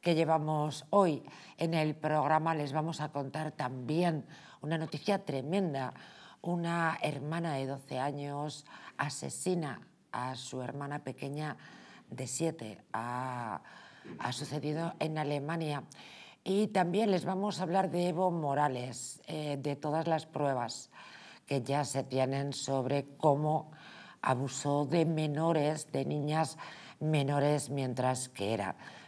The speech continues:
presidente de Bolivia. Señores, eh, señoras y señores, no sé qué pensarán ustedes. Yo que el mundo, la verdad es que <laughs> ya ven que lo ponemos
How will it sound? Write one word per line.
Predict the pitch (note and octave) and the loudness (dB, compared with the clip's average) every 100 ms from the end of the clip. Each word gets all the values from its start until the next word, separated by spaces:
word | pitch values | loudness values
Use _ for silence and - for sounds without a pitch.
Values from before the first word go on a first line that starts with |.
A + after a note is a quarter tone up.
| - | -2
presidente | C3+ - A2 C#3 C#3 C#3+ | 0 0 0 -2 0 0
de | C3 | 0
Bolivia. | A#2+ G#2+ A2 D#2 D#2 - - - - | 0 -2 -4 -2 -4 -4 -18 -20 -8
Señores, | - E3 D#3+ D#3 - | 0 4 6 6 4
eh, | D3 - D3+ D3 C#3+ | 0 0 0 2 2
señoras | C#3 C#3+ C#3 | 0 0 0
y | - | 0
señores, | C#3 C3+ C#3 C#3 C3+ | -2 0 2 2 0
no | C3 | -2
sé | - | -2
qué | A#2+ | -4
pensarán | B2 C3 A#2 A#2 C3 | 0 0 0 0 0
ustedes. | B2+ G#2 A2 A#2 A2 - - - - - | -2 -2 0 0 -4 -12 -16 -16 -14 -4
Yo | B2+ A2 - | 2 2 2
que | |
el | A#2 | -2
mundo, | G#2 G2+ G#2+ A#2 - | -2 -2 -2 -4 -4
la | G#2+ | -4
verdad | A2 G#2 G2+ G2+ | -2 0 -2 -2
es | G#2+ - | -6 -6
que | A2 A2 - - - | -2 -2 -4 -10 -16
<laughs> | - - | -14 -4
ya | - D#3+ | 6 6
ven | C#3 C#3 C3 - - - | 6 0 -6 -10 -14 0
que | D#3 | 4
lo | C3 B2+ | 6 6
ponemos | B2 B2+ A2 B2 D3 D3+ F3 F#3 | 2 2 4 4 2 4 2 2